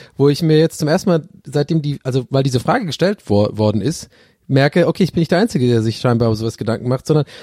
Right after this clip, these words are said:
ich kenn das auch immer, wenn ich auf Arbeit bin oder sowas und ein Pulli wird mir zu heiß, dann mach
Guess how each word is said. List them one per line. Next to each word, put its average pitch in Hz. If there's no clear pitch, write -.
ich -
kenn 220
das 185
auch 208
immer, 165
wenn 160
ich -
auf 143
Arbeit 233
bin 233
oder 214
sowas 214
und 165
ein 156
Pulli 208
wird 190
mir 196
zu 170
heiß, 185
dann 156
mach 160